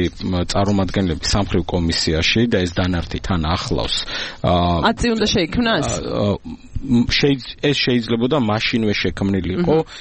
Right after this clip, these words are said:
Speaker 1: იმის დამიუხედავად, ა, ანუ ყველას დაენიშნა, ყ-, სამივე მხარეს, ანუ რუსეთს, საქართველოს და შვეიცარიის
Speaker 2: მმ.
Speaker 1: მხარეს. მაგრამ აქ ყველაზე მთავარი იყო, რომ, ა, S G S ვერ დაიწყებდა ოპერირებას, თუ ცალკე რუსეთი და ეს ხელშეკრულებაში ასევე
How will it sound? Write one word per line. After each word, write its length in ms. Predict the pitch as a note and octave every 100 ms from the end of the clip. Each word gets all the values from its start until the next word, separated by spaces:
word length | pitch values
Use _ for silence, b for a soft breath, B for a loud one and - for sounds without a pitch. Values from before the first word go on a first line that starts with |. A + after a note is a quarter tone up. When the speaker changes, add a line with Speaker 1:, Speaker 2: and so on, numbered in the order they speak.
| B G#2+
Speaker 1:
იმის 160 | A2+ G#2
დამიუხედავად, 720 | A2+ G#2+ G#2 - G2 G#2+ C3 C3+
ა, 320 | A#2+ G#2+ F#2 - B -
ანუ 160 | G#2 G#2
ყველას 420 | - - B2 G#2 F2+ -
დაენიშნა, 520 | G2+ G2 F#2+ - A#2+ C3
ყ-, 160 | -
სამივე 380 | - G#2+ F#2+ F#2 E2+
მხარეს, 360 | - - B2 -
ანუ 160 | F#2 E2+
რუსეთს, 320 | E2 F2+ A#2+ -
საქართველოს 540 | - F2 - F2 F#2+ -
და 80 | C3 B2
შვეიცარიის 580 | G2+ F2+ - F2+ B2+
Speaker 2:
მმ. 100 | F3 C#4
Speaker 1:
მხარეს. 260 | D#2 - - B B B
მაგრამ 140 | G#2+ D#3
აქ 40 | -
ყველაზე 260 | C3+ C#3+ C#3+
მთავარი 400 | C3+ C3 B2+ A2 C#3
იყო, 120 | - A2
რომ, 100 | F#2
ა, 340 | - - - F#2+ G2+
S 160 | - B2
G 80 | A2+ C#3
S 40 | A#2+
ვერ 220 | G2+ G2+ G#2
დაიწყებდა 540 | A2+ A#2+ - F2+ F#2 F2+ F2+
ოპერირებას, 600 | - F#2+ G2 A2 A2+ C#3 -
თუ 160 | - C#3
ცალკე 480 | A#2 - B2 A#2+ G#2+ G2
რუსეთი 420 | F2+ - F2+ - C3
და 40 | A2+
ეს 80 | -
ხელშეკრულებაში 600 | G2+ G2+ G2 F#2 E2+ D#2+ D#2+
ასევე 260 | - F2+